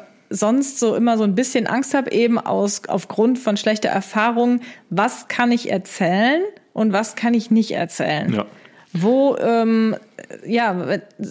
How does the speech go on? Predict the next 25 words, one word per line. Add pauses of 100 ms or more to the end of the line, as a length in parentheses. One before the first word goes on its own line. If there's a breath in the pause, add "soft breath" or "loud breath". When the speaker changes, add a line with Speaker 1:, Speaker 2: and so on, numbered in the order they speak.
(100)
Speaker 1:
a-,
angenommen,
ich
erzähl
jetzt
einfach
nur
so,
ja,
ähm, (1120 loud breath)
äh,
hast
du
vielleicht,
äh,
Bock
noch,
äh,
zwanzig
Lidschattenpaletten
zu
bekommen
und,
äh,
fünfzehn,